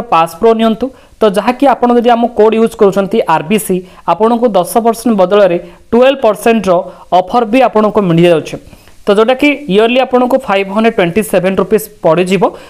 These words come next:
ତ ଏବେ ହିଁ ଆପଣ ଟେକ୍ସଟ ବୁକ୍ ଆପ୍ ଡାଉନଲୋଡ୍ କରି ଏ କୁପନ୍ କୋଡ୍ଟିକୁ ୟୁଜ୍ କରି ନିଜର ପ୍ରିପାରେସନ୍କୁ ଆହୁରି ଭଲ କରନ୍ତୁ।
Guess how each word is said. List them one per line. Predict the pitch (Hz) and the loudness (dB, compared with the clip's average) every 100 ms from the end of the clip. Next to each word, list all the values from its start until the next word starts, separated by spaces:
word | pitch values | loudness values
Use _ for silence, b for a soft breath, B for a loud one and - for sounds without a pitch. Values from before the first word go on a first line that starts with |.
| B | B
ତ | 220 220 | -2 0
ଏବେ | 208 233 | 0 2
ହିଁ | 262 254 | 2 2
ଆପଣ | 247 240 240 | 2 0 0
ଟେକ୍ସଟ | 190 185 | 0 0
ବୁକ୍ | 226 226 - | -6 -4 -2
ଆପ୍ | 185 190 | -2 0
ଡାଉନଲୋଡ୍ | 165 165 185 185 | 0 0 -2 0
କରି | 202 233 302 | -2 -2 -2
ଏ | 196 | -2
କୁପନ୍ | 185 175 - 220 | 0 0 0 0
କୋଡ୍ଟିକୁ | 226 214 226 233 | -2 -2 -2 0
ୟୁଜ୍ | 185 196 - | 0 0 0
କରି | 208 269 247 | -2 0 -2
ନିଜର | 170 202 190 | 0 0 -2
ପ୍ରିପାରେସନ୍କୁ | 180 175 196 196 214 208 | -2 0 0 0 -2 0
ଆହୁରି | 170 170 | -2 -2
ଭଲ | 175 160 147 | -4 -2 -2
କରନ୍ତୁ। | 151 139 | -2 -4